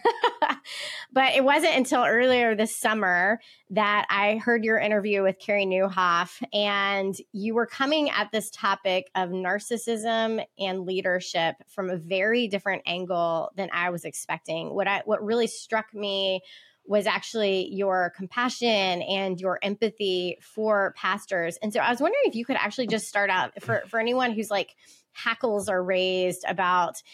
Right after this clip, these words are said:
this topic of, of narcissism and, and toxic leadership, especially in our cancel culture. It can feel like that's all that we're being accused of. Can you share just a little bit about your background in pastoral ministry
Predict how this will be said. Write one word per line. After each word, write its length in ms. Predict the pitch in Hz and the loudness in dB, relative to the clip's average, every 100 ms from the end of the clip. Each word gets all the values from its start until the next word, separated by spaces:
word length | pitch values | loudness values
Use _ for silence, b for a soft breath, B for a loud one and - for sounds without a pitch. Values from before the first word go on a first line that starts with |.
| B B | B B
this 160 | 214 208 | -6 -4
topic 440 | 214 196 214 185 196 | -2 0 2 2 2
of, 220 | 180 180 - | -2 -4 -6
of 240 | 202 175 175 | -6 -6 -8
narcissism 720 | 202 196 208 214 185 190 202 190 | -4 -2 0 -2 -2 0 0 0
and, 140 | 180 | -2
and 160 | 202 196 | -4 -4
toxic 420 | - 214 - 220 | -2 -2 -2 -4
leadership, 460 | 196 202 202 196 165 | -2 -2 0 -2 -4
especially 720 | 208 - 233 240 240 208 185 - | -10 -4 -4 -2 0 0 0 -2
in 120 | 214 | -2
our 140 | 196 185 | -2 -4
cancel 480 | - 226 - 208 | -4 -6 -2 -6
culture. 340 | 190 185 180 180 | -4 -6 -2 -4
It 80 | - | -4
can 140 | 196 | -8
feel 180 | - 196 | -4 0
like 160 | 180 | 0
that's 220 | 190 185 - | -2 -6 -2
all 260 | 190 190 185 | 0 0 0
that 120 | 175 | -2
we're 120 | 190 | -4
being 240 | 180 175 180 | -4 -2 -4
accused 480 | 180 - 185 180 | -6 -6 -6 -2
of. 160 | 180 175 - B B | -2 -2 -4 B B
Can 120 | - 302 | 0 4
you 100 | 427 | 4
share 260 | 359 320 | 4 2
just 160 | 285 277 | 2 -2
a 60 | |
little 220 | 226 240 254 | 0 0 2
bit 140 | - | 2
about 360 | 214 208 180 185 | 2 2 0 0
your 300 | 214 240 233 | 0 2 2
background 880 | 175 190 202 - 214 202 190 185 - | 0 0 0 0 0 2 2 0 -6
in 340 | 220 233 247 247 - | -2 0 2 0 -4
pastoral 560 | 214 208 - 208 196 | -2 -2 -4 -2 0
ministry 640 | 185 175 185 - 180 175 | 0 -2 -4 -6 -4 -2